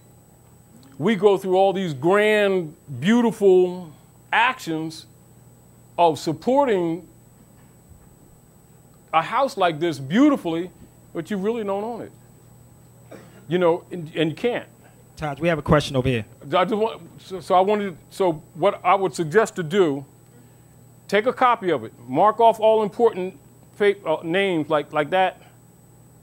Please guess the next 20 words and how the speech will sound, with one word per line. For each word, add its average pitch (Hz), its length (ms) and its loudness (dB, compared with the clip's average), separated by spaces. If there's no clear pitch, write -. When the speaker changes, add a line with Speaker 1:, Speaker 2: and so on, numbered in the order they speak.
Speaker 1:
and 175 140 0
then 170 80 -2
put 254 220 -6
it 247 40 -2
up 214 140 4
there 196 380 2
and 170 180 0
let 190 160 0
your, 196 180 -4
and 165 140 0
examine 190 380 -2
the 180 120 0
law, 175 400 2
and 151 160 -4
you'll 190 160 -2
see 190 340 -4
that 143 180 -4
you're 180 100 -2
a 156 40 -4
tenant. 175 340 -6